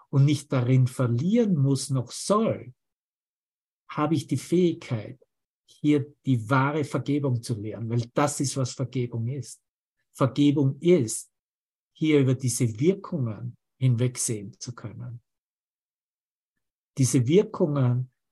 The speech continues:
wie sie erscheinen, als Gelegenheiten zu identifizieren, als ein Geschenk, buchstäblich, als ein Ego-Geschenk zu identifizieren. Du könntest dir auch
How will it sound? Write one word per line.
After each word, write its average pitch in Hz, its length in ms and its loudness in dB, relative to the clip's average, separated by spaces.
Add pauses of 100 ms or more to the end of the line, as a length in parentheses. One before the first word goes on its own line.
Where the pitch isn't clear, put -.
wie 127 100 4
sie 123 220 2
erscheinen, 131 960 -2 (440)
als 135 360 0
Gelegenheiten 120 720 0
zu - 140 -4
identifizieren, 113 960 -8 (640)
als 131 720 2
ein 127 200 2
Geschenk, 123 680 0 (340)
buchstäblich, 120 800 -6 (600)
als 127 200 0
ein 127 220 0
Ego-Geschenk 135 920 2
zu - 140 -6
identifizieren. 117 1040 -4 (1500)
Du 127 60 -6
könntest 147 400 2
dir 180 140 8
auch 175 100 2